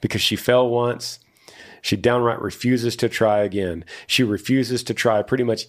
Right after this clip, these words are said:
anything that makes her feel uncomfortable. I feel like she misses out on a lot because she refuses to try. I feel like we have tried everything to get her to do new things. What would you suggest? I wonder, I want her to experience new things, to have fun,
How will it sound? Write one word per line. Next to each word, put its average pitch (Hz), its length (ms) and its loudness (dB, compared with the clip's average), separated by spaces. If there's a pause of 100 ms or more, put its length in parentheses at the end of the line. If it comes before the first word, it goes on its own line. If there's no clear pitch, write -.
anything 135 440 2
that 101 80 -2
makes 104 180 0
her 107 100 0
feel 104 240 0
uncomfortable. 110 600 -4 (500)
I 123 80 -2
feel 123 140 0
like 113 180 2
she 113 100 -6
misses 110 320 0
out 110 160 4
on 104 80 -4
a 90 80 -4
lot 98 460 0 (200)
because 117 220 0
she - 160 -2
refuses 107 640 -2
to - 100 -8
try. 110 500 0 (380)
I - 80 2
feel 135 160 2
like 117 200 0
we 123 140 2
have 107 100 0
tried 110 480 0
everything 131 540 0
to 98 40 -2
get 110 160 0
her 101 80 -4
to 95 160 -6
do 113 160 0
new 107 220 -2
things. 92 480 -4
What 127 120 2
would 120 140 -2
you 117 80 -6
suggest? - 580 -2 (400)
I 113 80 2
wonder, 110 420 -2
I 120 80 2
want 131 300 2
her 113 140 -2
to 107 160 -4
experience 104 480 -2
new 98 120 0
things, 117 400 0
to 92 100 -4
have 80 140 -8
fun, 127 480 0